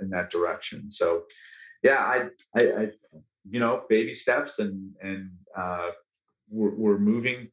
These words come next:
to the dire-, you know, certainly fifty years ago, it was much easier to get cigarettes. You could advertise on T V and in magazine or in, in, um, uh, on the radio and, and other places. You can't, you can't now. Um, but boy, eh, we have done a good job in the U S of,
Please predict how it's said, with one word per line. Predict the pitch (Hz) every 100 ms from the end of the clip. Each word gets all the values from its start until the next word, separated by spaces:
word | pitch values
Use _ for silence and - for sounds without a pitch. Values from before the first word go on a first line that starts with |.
| -
to | 107
the | 101
dire-, | 101 95 -
you | 113
know, | 92 80
certainly | - - - 117 113 110 -
fifty | 143 139 120
years | 117 120
ago, | 113 95
it |
was | 95
much | 107 104 110
easier | 101 101
to | 98
get | 101
cigarettes. | - 98 104 98 -
You | -
could | 95
advertise | 95 95 98 95 95
on | 95
T | - 98
V | 92 90 92 92
and | 104
in | 90
magazine | 92 95 90 90 87 -
or | 90 95 85 - - -
in, | 101 92 -
in, | 98 90
um, | 90 85 85 78 _ -
uh, | 82 85 85 _ _ _ 90
on | 90
the | 90
radio | 95 92 95 92
and, | 92
and | - 95
other | 98 104
places. | 110 98 - 92
You | -
can't, | 104 92 - -
you | 98
can't | - 110 104 -
now. | 101 92 82 87 - _ _ -
Um, | 95 98 98 95 _ _ - _
but | 117 107 123
boy, | 135 101 - - 98
eh, | 101 - - _ 104 95 - 110
we | 117 110
have | 135 143
done | 113 95
a |
good | 95 101
job | 98 92 90
in | 90
the |
U | 90 92 92
S | 85 -
of, | -